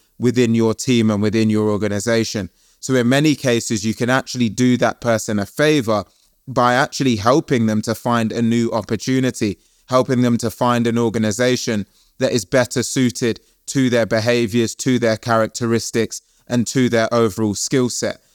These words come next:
So if you're in a scenario right now where you are looking, staring down the barrel of low potential and low execution, you've got to move those people out and start to focus on getting high potential and people that are really gonna set themselves up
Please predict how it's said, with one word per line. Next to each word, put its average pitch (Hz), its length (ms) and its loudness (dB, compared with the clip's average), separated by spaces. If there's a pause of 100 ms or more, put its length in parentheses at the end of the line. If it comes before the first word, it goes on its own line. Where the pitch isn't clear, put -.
(220)
So 123 220 0
if 127 140 0
you're 156 200 2
in 151 80 2
a 139 60 0
scenario 123 720 2
right 110 320 0
now 107 400 0 (220)
where 117 140 0
you 117 320 2
are 113 180 4
looking, 117 420 0
staring 120 400 0
down 113 220 2
the 110 80 0
barrel 113 480 0 (200)
of 113 200 -4
low 123 240 4
potential 120 720 -2
and 107 160 -2
low 117 180 2
execution, 117 800 -2 (260)
you've 110 200 -6
got 127 140 2
to 123 120 2
move 123 320 2
those 117 240 0
people 113 420 -2
out 107 300 0 (180)
and 113 160 -4
start 117 380 0
to 123 120 -4
focus 117 460 0
on 110 140 0
getting 107 300 0
high 117 240 2
potential 113 720 -2 (240)
and 104 140 -6
people 123 320 0
that 113 120 -2
are 113 120 0
really 117 340 2
gonna 110 240 -2
set - 260 -2
themselves 117 720 0
up 110 240 -2